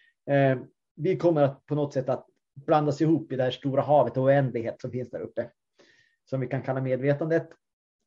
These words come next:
Men när vi har levt ett liv i våra kroppar och så dör vi, så tror jag att det finns en viss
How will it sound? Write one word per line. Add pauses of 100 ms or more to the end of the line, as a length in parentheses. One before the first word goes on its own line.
Men
när
vi
har
levt
ett
liv
i
våra
kroppar (1040)
och
så
dör
vi, (640)
så
tror
jag
att
det
finns
en
viss